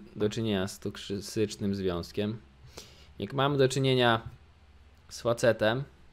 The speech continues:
mało war-, jak mamy do czynienia, jak jest mało wartościowy facet, który nie ma wyboru, z kompleksami, niepewny siebie jakiś, tak?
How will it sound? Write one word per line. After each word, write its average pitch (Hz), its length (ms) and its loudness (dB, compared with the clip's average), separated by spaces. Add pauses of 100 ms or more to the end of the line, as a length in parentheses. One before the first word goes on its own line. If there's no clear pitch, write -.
(120)
mało 117 300 6
war-, 117 260 2
jak 135 160 4
mamy 185 200 6
do 185 100 8
czynienia, 180 320 4
jak 160 180 4
jest 208 180 4
mało 196 280 12
wartościowy 165 600 8
facet, 147 600 6 (120)
który 123 280 2
nie 135 140 8
ma 202 120 12
wyboru, 165 580 12 (1500)
z - 120 -14
kompleksami, 147 680 6
niepewny 139 420 4
siebie 110 480 6 (340)
jakiś, 110 520 -2 (2250)
tak? 170 240 6